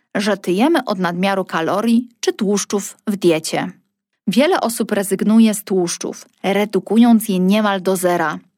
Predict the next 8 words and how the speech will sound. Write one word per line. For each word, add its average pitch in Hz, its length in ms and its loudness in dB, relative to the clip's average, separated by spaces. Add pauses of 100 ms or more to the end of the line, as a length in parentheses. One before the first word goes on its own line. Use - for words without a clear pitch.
(500)
co 185 160 -4
może 226 300 2
skutkować 180 760 -4 (360)
zaburzeniami 190 800 -2
hormonalnymi, 202 1120 2 (440)
neurodegeneracyjnymi, 202 1700 0 (480)
jak 240 200 -2
również 180 540 0